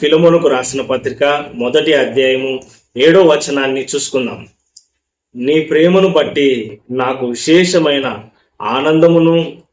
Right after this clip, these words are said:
ఆదరణయు కలిగెను." దేవునికి స్తోత్రం, మహిమ కలుగును గాక.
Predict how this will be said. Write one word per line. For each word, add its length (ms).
ఆదరణయు 840
కలిగెను." 680
దేవునికి 420
స్తోత్రం, 560
మహిమ 300
కలుగును 500
గాక. 280